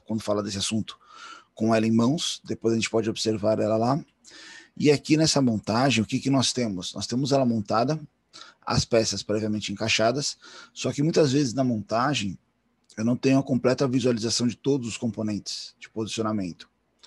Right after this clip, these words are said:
né? E aí, quando eu faço a explosão, a separação sequenciada dos componentes, a gente consegue já começar a ter uma noção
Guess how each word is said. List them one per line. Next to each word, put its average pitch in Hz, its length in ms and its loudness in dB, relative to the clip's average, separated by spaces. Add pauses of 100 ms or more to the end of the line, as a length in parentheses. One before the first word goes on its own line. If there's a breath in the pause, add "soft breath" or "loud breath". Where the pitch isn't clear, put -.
(180 soft breath)
né? 110 260 -4 (380 loud breath)
E - 100 -2
aí, 113 420 0
quando 117 280 2
eu 135 80 6
faço 117 680 -2 (800)
a 107 220 0
explosão, 120 880 0
a 104 80 -8
separação 135 920 2
sequenciada 117 680 -2
dos 104 120 -4
componentes, 107 640 -4 (500 loud breath)
a 104 120 -8
gente 101 180 -2
consegue 113 340 2
já 110 160 -2
começar 110 300 -2
a 107 40 -2
ter 110 180 -2
uma 107 120 -2
noção 123 560 0